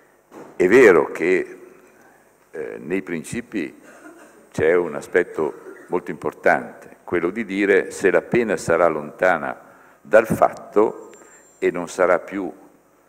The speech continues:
eh, necessaria perché la personalità si sarà, come dire, mutata, eh, alla pena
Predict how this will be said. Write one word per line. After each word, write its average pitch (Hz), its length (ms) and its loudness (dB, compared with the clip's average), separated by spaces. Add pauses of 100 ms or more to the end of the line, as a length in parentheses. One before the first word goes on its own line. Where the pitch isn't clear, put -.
(280)
eh, 57 280 -10 (640)
necessaria 71 920 2
perché - 880 -6
la - 160 -6
personalità 76 1200 -2
si - 160 -4
sarà, 85 640 2 (300)
come 62 200 -16
dire, 67 280 -8
mutata, 73 920 -2 (640)
eh, 62 320 -8 (300)
alla 82 220 2
pena 92 500 -4